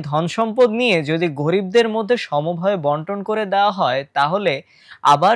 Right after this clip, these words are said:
সেই সব সম্পদ ধনীদের কাছেই চলে যাবে। তিনি এই কথাটি কেন বলেছিলেন সেটা বলছি। তার আগে আমাদের বিশ্বে বর্তমান সময়ের অর্থনীতি প্রায় একশো ট্রিলিয়ন ডলারের মতো। এক dollar equal to আমরা যদি একশো দশ টাকাও ধরি,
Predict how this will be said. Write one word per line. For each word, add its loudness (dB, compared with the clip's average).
সেই 2
সব 6
সম্পদ 2
ধনীদের 0
কাছেই -2
চলে -2
যাবে। -16
তিনি -2
এই -6
কথাটি -2
কেন -2
বলেছিলেন -4
সেটা 2
বলছি। -2
তার 8
আগে -4
আমাদের 4
বিশ্বে 0
বর্তমান 0
সময়ের 0
অর্থনীতি -2
প্রায় 2
একশো -4
ট্রিলিয়ন 0
ডলারের 2
মতো। -12
এক -2
dollar 4
equal 4
to 6
আমরা 0
যদি 0
একশো -2
দশ 2
টাকাও 4
ধরি, 4